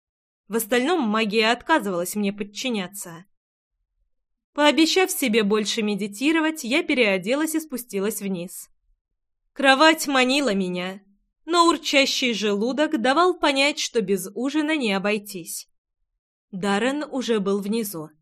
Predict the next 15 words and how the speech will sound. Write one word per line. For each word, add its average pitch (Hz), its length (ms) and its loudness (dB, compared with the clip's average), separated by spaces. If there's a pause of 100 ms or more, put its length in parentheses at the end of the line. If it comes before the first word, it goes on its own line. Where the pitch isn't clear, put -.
(640)
Он 294 180 0
переоделся 254 680 2
в - 60 -6
свободную 202 640 -2
рубашку 233 540 -2
и 277 180 -4
брюки 196 380 -2
из 185 140 -8
мягкой 233 340 -4
ткани. 175 500 -12 (800)
Влажные 220 540 4
волосы 233 520 0
падали 247 440 0
на 226 180 -2
лоб, 160 340 -10